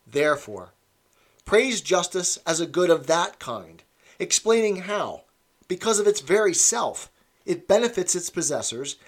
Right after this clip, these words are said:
and how injustice harms them. Leave wages and reputations for others to praise. Others would satisfy me if they've praised justice and blamed injustice in that way,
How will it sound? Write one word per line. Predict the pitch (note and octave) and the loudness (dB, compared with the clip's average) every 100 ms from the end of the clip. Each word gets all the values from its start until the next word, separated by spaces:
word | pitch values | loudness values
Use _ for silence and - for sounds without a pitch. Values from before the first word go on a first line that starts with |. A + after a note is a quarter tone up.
| - | -10
and | D#3+ E3+ | -6 0
how | F#3+ F#3+ | 0 0
injustice | G#3+ C4 G#3+ D#3 - C#3+ - - | -2 -6 -4 -6 -6 -6 -6 -8
harms | - F#3+ D#3 B2+ | -6 -4 -4 -6
them. | G#2+ E2 - _ _ _ _ _ _ - | -10 -12 -20 _ _ _ _ _ _ -6
Leave | C3 D#3 | 0 0
wages | B2 D3 F3 F#3 G#3+ G#3 - | 2 0 0 0 -4 -4 -6
and | D3+ C#3+ | -6 -2
reputations | E3 C3+ C3 F#3+ D#3+ - F#2 - - _ | -2 -2 -8 -6 -6 -8 -10 -12 -14 _
for | - - | -14 -2
others | F3 A#2+ F2 - | -2 0 -4 -12
to | - | -14
praise. | - F#2+ D#2+ - - _ _ _ _ _ _ _ _ _ _ _ | -14 -14 -12 -12 -14 _ _ _ _ _ _ _ _ _ _ _
Others | E3 F#3+ E3 B2+ A#2+ | 4 6 6 2 0
would | B2 | -2
satisfy | - D3 A3 C#3+ - A#2+ A#2 A#2 | 0 4 4 4 0 -2 -4 -4
me | B2+ | -6
if | C3+ - | -6 -2
they've | D#3+ F#3+ | 0 0
praised | - C3+ C3 - | 0 -2 -2 -4
justice | C3 B2+ E3 - | -4 -4 -6 -8
and | B2+ A#2 | -8 -6
blamed | D3+ F3 C3 | -4 -4 -4
injustice | C3 A#2+ A2+ B2+ A2+ | -4 -4 -6 -6 -8
in | A2 | -8
that | G#2+ D3+ F3+ F#2+ | -4 -4 -4 -6
way, | D#2+ D2 | -16 -18